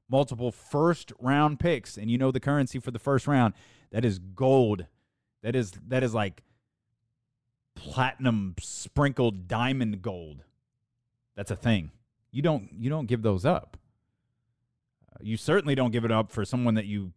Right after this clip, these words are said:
you have not at least had a conversation about parameters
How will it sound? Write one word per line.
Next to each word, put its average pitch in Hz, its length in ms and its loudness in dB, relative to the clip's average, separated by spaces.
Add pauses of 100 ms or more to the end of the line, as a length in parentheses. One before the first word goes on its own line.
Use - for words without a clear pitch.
you 104 260 -10
have 98 180 -4
not 101 260 -2 (420)
at 98 220 -10
least 185 920 2 (440)
had 151 140 -2
a 143 60 -2
conversation 156 720 -2
about 120 260 -2 (320)
parameters 151 1080 4